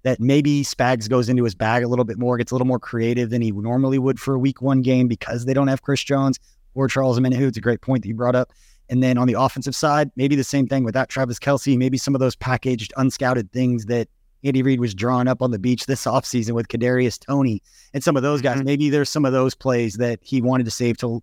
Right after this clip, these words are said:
Speaker 1: right, later into the season, uh, that he might have to pull out to try to give him something they haven't scouted,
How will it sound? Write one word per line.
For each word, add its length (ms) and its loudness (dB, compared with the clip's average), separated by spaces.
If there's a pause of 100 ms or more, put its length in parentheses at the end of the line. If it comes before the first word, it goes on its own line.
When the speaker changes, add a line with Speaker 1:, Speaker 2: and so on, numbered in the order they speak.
(120)
Speaker 1:
right, 180 -2 (320)
later 260 2
into 140 2
the 100 -6
season, 460 -2 (300)
uh, 120 2
that 100 4
he 80 2
might 180 2
have 140 0
to 80 -4
pull 220 0
out 180 2
to 60 -8
try 160 -2
to 60 0
give 140 0
him 60 -2
something 240 -4
they 60 2
haven't 220 0
scouted, 380 -2